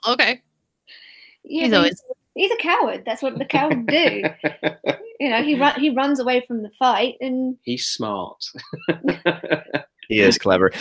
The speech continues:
Speaker 4: I mean, you can't blame him. The, the stone got kicked right over to him, so he's like, "Psh, I'm getting out of here while I can. I'm a
Speaker 2: Right.
Speaker 4: prison-, I'm a prisoner."
Speaker 3: Yeah.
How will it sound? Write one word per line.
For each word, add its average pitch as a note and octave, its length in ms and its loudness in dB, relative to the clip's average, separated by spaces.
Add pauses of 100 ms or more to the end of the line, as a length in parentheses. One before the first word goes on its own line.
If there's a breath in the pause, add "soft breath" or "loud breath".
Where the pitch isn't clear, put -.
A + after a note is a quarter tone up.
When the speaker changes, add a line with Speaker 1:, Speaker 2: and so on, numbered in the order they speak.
(140 loud breath)
Speaker 4:
I A3 80 8
mean, G#3+ 160 8 (100)
you D#3 140 2
can't F3 220 4
blame C3+ 260 8
him. A2 220 6
The, A2 460 6 (100)
the G2+ 360 4 (120)
stone B2 480 6
got G#2+ 200 4
kicked - 240 -2
right G2+ 220 4
over B2+ 220 4
to G2 200 2
him, G2 140 0
so F#2+ 140 -2
he's F2+ 140 -2
like, E2+ 220 -2 (160)
"Psh, - 160 -18 (240)
I'm - 100 -14
getting E2 180 -2
out F#2 120 4
of F2 60 0
here A#2 160 4
while F2+ 100 4
I D#2+ 80 2
can. F#2 400 0 (160)
I'm G#2 100 -2
a G2 40 4
Speaker 2:
Right. A3 140 2
Speaker 4:
prison-, A#2 340 2
I'm A#2 120 4
a G2 60 4
prisoner." A2+ 500 2 (1900 loud breath)
Speaker 3:
Yeah. F2+ 340 -2